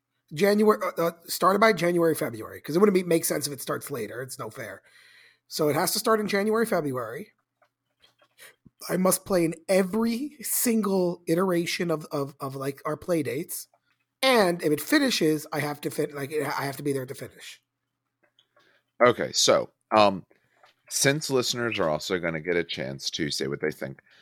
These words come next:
Speaker 2: um, for the R P G Dan's talking about, we're gonna do D and D.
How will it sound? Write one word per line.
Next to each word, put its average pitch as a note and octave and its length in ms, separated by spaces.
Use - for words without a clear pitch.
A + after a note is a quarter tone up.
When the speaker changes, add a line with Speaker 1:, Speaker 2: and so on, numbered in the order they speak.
Speaker 2:
um, F2+ 240
for A2 840
the D2 460
R G2 160
P F2+ 100
G E2+ 180
Dan's D#2 240
talking D2 260
about, C2+ 180
we're E2 100
gonna F2+ 200
do F#2 280
D F#2+ 220
and F#2+ 160
D. E2 520